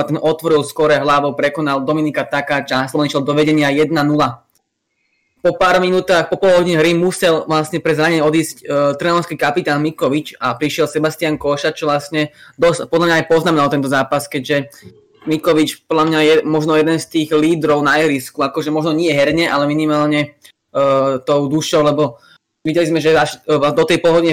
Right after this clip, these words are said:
hry bol veľmi, e, hneď bol prvý v tých strkaniciach a vždycky tam bojoval za ten svoj tým.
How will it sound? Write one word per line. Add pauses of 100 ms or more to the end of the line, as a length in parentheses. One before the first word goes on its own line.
hry
bol
veľmi,
e,
hneď
bol
prvý
v
tých
strkaniciach
a
vždycky
tam
bojoval
za
ten
svoj
tým.